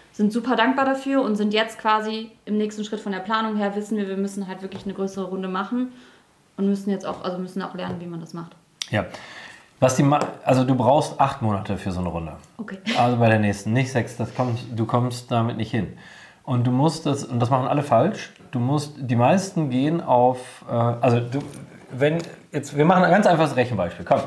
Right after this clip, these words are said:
Speaker 1: Sehr gerne.
Speaker 2: Ich hab
Speaker 1: Darf
Speaker 2: jetzt
Speaker 1: ich den Zettel danach mitnehmen?
Speaker 2: Ja, du darfst den Zettel mitnehmen. Ich hab, äh, gerade haben Julian und ich noch uns connected mit dem Mathe-YouTube-Star schlechthin, Daniel Jung aus Münster, kommt aus der Nachbarschaft.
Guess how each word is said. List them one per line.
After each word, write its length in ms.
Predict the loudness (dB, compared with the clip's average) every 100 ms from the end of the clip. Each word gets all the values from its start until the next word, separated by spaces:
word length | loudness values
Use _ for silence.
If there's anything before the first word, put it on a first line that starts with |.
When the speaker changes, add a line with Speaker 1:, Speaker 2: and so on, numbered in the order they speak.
| -6
Speaker 1:
Sehr 220 | -4 0
gerne. 180 | 0 0 -2 -2 -8 -2
Speaker 2:
Ich 120 | 4
hab 100 | 6
Speaker 1:
Darf 120 | 6
Speaker 2:
jetzt 140 | 4
Speaker 1:
ich 60 | 0
den 80 | 0
Zettel 160 | 0
danach 240 | 2 2 2
mitnehmen? 340 | 0 0 2
Speaker 2:
Ja, 100 | 4
du 60 | 6
darfst 180 | 4 2
den 60 |
Zettel 180 | 0 0
mitnehmen. 240 | 0 -4 -6 -12 -12 -10
Ich 180 | -6 4
hab, 240 | 4 4
äh, 340 | 6 8 6 4
gerade 680 | 4 6 6 6 6 4 4
haben 240 | 2 2 -4
Julian 420 | -10 -6 2 2 2
und 180 | -6
ich 220 | -8 -10 -4
noch 180 | -4
uns 200 | -4 -8
connected 840 | -8 -6 0 0 -2 -4 -4 -4 -6
mit 220 | -8 -4
dem 320 | -2 -2 -2 -6 -6 -14 _ _ -10
Mathe-YouTube-Star 1800 | -4 0 0 0 0 0 -2 -14 -12 -8 -6 -8 -6 -8 -10 0 2 2
schlechthin, 640 | -2 -4 -4 -6 -6 0
Daniel 340 | 2 2 0
Jung 320 | 0 2 0 -4 -10 _ _
aus 200 | -4 -2
Münster, 460 | 0 0 0 0
kommt 160 | 0 0
aus 80 | -2
der 100 | 0
Nachbarschaft. 680 | 0 0 0 2 2 -2